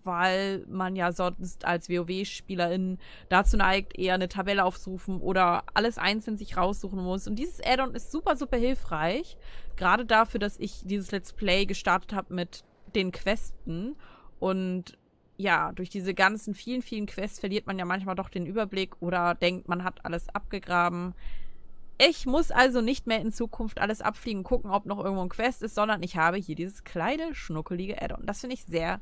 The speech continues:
sehr cool. Dadurch ist mir halt aufgefallen, dass wir hier noch etwas nicht erledigt haben.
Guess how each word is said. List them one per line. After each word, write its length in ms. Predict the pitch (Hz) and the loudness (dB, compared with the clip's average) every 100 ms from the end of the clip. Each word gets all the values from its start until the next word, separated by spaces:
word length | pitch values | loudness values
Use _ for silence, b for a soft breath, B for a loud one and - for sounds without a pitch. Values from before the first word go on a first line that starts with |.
| - | -10
sehr 320 | 160 165 190 208 - | -6 -4 -4 -10 -8
cool. 200 | 170 - - - B B B B B B | -8 -8 -8 -6 B B B B B B
Dadurch 320 | - 220 392 349 | 6 6 6 2
ist 160 | 302 | 0
mir 140 | 269 254 | 2 4
halt 160 | 233 | 4
aufgefallen, 920 | 208 240 240 - 190 175 185 190 - | 2 0 -2 0 4 4 4 -2 0
dass 400 | 185 190 180 - | 2 2 0 -10
wir 200 | 185 190 | -8 -4
hier 340 | 196 185 175 180 | 0 4 4 2
noch 220 | 185 - | -4 -8
etwas 240 | - 190 | -8 -8
nicht 160 | 190 185 | -6 -2
erledigt 480 | 220 220 277 - 190 | 0 2 0 -2 -6
haben. 640 | 165 156 160 190 285 277 | -4 -4 -2 -2 -4 -6